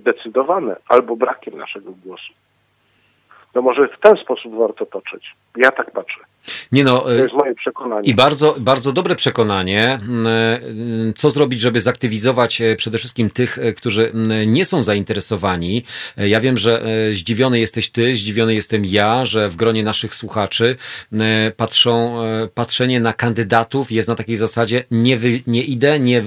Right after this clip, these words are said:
Speaker 2: nie będę głosował, bo nie mam na
Speaker 1: Bo
Speaker 2: kogo.
Speaker 1: Bo nie mam na kogo, no ale ja też da-, mówiłem w poprzednim moim, e, mojej szansie na rozmowę,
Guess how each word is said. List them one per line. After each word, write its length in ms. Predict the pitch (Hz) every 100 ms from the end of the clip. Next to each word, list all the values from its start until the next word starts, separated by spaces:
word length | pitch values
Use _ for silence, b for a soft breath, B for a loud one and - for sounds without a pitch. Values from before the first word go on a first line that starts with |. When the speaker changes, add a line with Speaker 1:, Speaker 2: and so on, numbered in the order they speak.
| 131
Speaker 2:
nie 140 | 117
będę 220 | 123 123
głosował, 640 | 117 113 - 123 113 143 160 B B 101
bo 160 | 123
nie 140 | 117 127
mam 180 | 127
na 80 | 127
Speaker 1:
Bo 60 | 147
Speaker 2:
kogo. 420 | 160 151 92 - - _ _
Speaker 1:
Bo 220 | - 123 131
nie 120 | 143
mam 180 | 139 143
na 80 |
kogo, 260 | 143 143 131
no 100 | 131
ale 140 | 127 147
ja 100 | 151
też 280 | 202 -
da-, 160 | 151 139 120 123 123
mówiłem 420 | 139 135 143 127
w 40 |
poprzednim 440 | - 123 139 123 127
moim, 380 | 127 127 123 123 B B B -
e, 140 | 123
mojej 260 | 120 120 113
szansie 400 | 139 123 - 127
na 220 | 123 120
rozmowę, 440 | 120 123 120 131